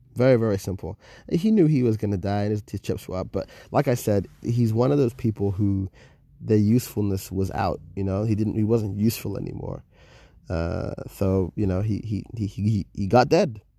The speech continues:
But the weird thing is, is he should have been dead a long time ago. All the scrapes and things that happened to him, he never died. But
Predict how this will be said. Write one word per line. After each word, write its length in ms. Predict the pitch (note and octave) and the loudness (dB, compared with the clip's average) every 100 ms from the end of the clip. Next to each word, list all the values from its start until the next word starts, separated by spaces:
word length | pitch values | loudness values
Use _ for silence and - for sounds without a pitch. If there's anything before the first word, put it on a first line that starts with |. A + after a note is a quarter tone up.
| _ - | _ -20
But 260 | - A2 G#2 | -10 -6 -2
the 80 | G#2+ | -2
weird 300 | A#2 E3+ G3 | 0 0 -2
thing 200 | - G2+ | -2 -2
is, 200 | G2 G2+ | -2 -2
is 200 | F#2+ - _ - _ _ _ | -8 -12 _ -20 _ _ _
he 280 | - E3 A#3 | 0 2 4
should 240 | - D3+ | 4 4
have 120 | B2+ | 4
been 180 | A#2+ A2 | 2 0
dead 180 | G#2 G2 | 2 0
a 60 | |
long 300 | G2 A2 A#2+ | 0 0 0
time 240 | A2 A#2+ G2 | 0 -2 -2
ago. 100 | F2+ | 0
All 280 | A2+ C#3+ D3+ | 2 4 2
the 80 | |
scrapes 400 | C3 - B2 A#2+ | 0 -2 -4 -2
and 120 | A#2+ A#2 | -4 -4
things 200 | A2+ A2+ | -4 -4
that 120 | G2 | -4
happened 280 | A#2+ A2 F#2+ | -4 -4 -2
to 60 | |
him, 80 | G#2 | -2
he 80 | G#2 | 0
never 240 | A2+ G2+ | 0 -2
died. 360 | G2 G2+ G2 D#2 | 0 2 0 -2
But 140 | - | -8